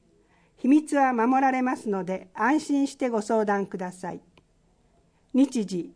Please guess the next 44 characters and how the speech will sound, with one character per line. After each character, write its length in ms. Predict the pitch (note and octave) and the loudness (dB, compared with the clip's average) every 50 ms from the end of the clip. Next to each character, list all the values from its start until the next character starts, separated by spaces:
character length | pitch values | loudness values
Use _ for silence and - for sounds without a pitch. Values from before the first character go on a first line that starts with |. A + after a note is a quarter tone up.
| _ _ | _ _
六 280 | - G#3 G#3+ G#3+ C#4+ C#4+ | 0 0 2 2 2 2
月 280 | C#4+ D4 C#4+ - C4+ | 2 2 2 0 2
二 160 | C4 C4+ C4+ | 4 4 4
十 220 | B3 A#3 G#3+ G3+ F#3+ | 4 4 4 2 2
三 320 | - - G3+ G#3 G3+ G3+ | 2 0 0 0 2 2
日 260 | G3 G3 G3 - G3+ | 0 0 -2 -4 -6
月 360 | F3+ E3+ F#3 F#3 F#3 - - A3+ | -6 -4 -6 -6 -6 -6 -4 0
曜 260 | A3+ A3 G#3+ G#3 G#3 | 0 0 0 0 -4
か 180 | G#3 - G3 | -6 -6 -6
ら 180 | F#3+ G3 G3 - - _ - - _ _ | -6 -6 -8 -10 -16 _ -20 -20 _ _
二 160 | - C4 D4 | 4 6 6
十 240 | C#4 D4+ C4+ B3 A3 | 6 6 4 4 2
九 140 | A3 - G#3 | 2 2 2
日 280 | G3+ F#3+ F#3 - F#3+ | 2 2 0 -2 -2
日 380 | E3+ F3 E3+ E3 - - G#3 G3 | -2 -2 -4 -6 -6 -8 -4 -2
曜、 300 | F#3+ F#3 F3+ F3 - - _ _ _ _ _ _ | -2 -2 -2 -4 -8 -12 _ _ _ _ _ _
午 160 | - A3 G#3+ A3 | -2 0 2 4
前 240 | D4+ D4+ D4 B3+ A3 | 4 4 4 2 0
八 300 | - A3+ G#3+ G#3+ D4 C4+ | -2 -4 -4 -4 -2 -2
時 100 | B3 A3 | -2 -2
三 260 | - A#3 A3+ B3 B3 | 0 0 0 0 0
十 140 | A#3 A#3+ A#3+ | 0 -2 -4
分 360 | B3 - _ G#3+ G3 F#3+ F#3 | -4 -6 _ -2 0 0 -2
か 120 | F#3 F#3+ | -4 -6
ら 160 | F3+ F3+ F3+ F3 | -8 -8 -8 -4
午 180 | F#3 A#3 B3 | -2 -2 0
後 140 | A3 G3+ F3+ | 0 -2 -4
七 300 | E3+ - - - F#3+ F3 | -6 -8 -12 -14 -14 -12
時。 160 | E3 E3+ - - _ _ _ _ _ _ _ _ _ _ _ _ _ _ _ _ _ | -12 -14 -16 -18 _ _ _ _ _ _ _ _ _ _ _ _ _ _ _ _ _
土 140 | G3+ G#3+ A3+ | 2 2 4
曜、 240 | B3+ C#4 C#4 C4+ C4 | 6 6 6 6 6
日 340 | B3+ B3+ B3+ - - C4 C4 | 4 2 0 -2 -2 0 2
曜 240 | B3 A#3+ A3+ G#3+ | 4 4 4 2
は 220 | G#3 A3 G#3+ G3+ - - | 2 2 0 -2 -4 -2
午 140 | - G#3 G#3+ | -2 0 2
前 280 | B3+ C#4 C4+ B3 G#3+ | 2 2 2 0 0
十 260 | G3 A#3 B3+ B3+ A#3 G#3 | 0 0 0 0 0 -2
時 140 | F#3+ F#3+ | -4 -8
か 160 | F#3 - F#3 F3+ | -8 -6 -6 -6
ら 140 | F3+ E3+ F3 | -6 -6 -4
午 160 | F#3 G#3 A3+ | -2 -2 0
後 160 | G#3 G3 F3 D#3+ | 0 -2 -4 -4
五 160 | F3 F#3+ F3+ | -4 -6 -6
時。 160 | E3+ F#3 | -6 -10